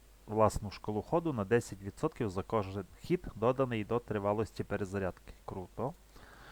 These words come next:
Атакує всіх ворогів, краде шкали ходу всіх цілей, крім тих, що перебувають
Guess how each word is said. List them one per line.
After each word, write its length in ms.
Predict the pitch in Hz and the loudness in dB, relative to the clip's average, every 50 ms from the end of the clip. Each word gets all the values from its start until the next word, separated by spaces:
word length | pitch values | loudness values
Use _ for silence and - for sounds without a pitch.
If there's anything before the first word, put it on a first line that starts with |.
| - - - | -20 -18 -4
Атакує 420 | - 110 - 113 - - 120 110 | -4 0 0 0 0 2 2 2
всіх 280 | 107 - - 127 110 98 | 2 2 2 2 2 2
ворогів, 420 | 107 107 107 107 98 104 143 165 | 0 0 0 0 0 2 0 0
краде 340 | - - 117 110 104 113 104 | 2 2 0 2 4 2 2
шкали 380 | - - - - 107 107 110 107 | 2 0 -2 -2 2 2 2 0
ходу 360 | - - - 110 101 98 107 | 0 0 -2 -2 0 0 -4
всіх 360 | 98 - - 120 107 - - | -4 -2 -2 -2 -2 -2 -6
цілей, 440 | - - 127 120 113 110 123 139 - | -6 0 2 2 4 4 2 0 0
крім 240 | - 117 117 110 101 | 0 0 0 0 0
тих, 200 | - - 107 - | 0 -2 -4 -4
що 140 | - - 110 | -4 -8 -8
перебувають 640 | - - 98 104 101 95 98 107 107 101 98 98 | -6 -4 -2 -2 -2 -2 -2 -2 -2 -2 -2 -4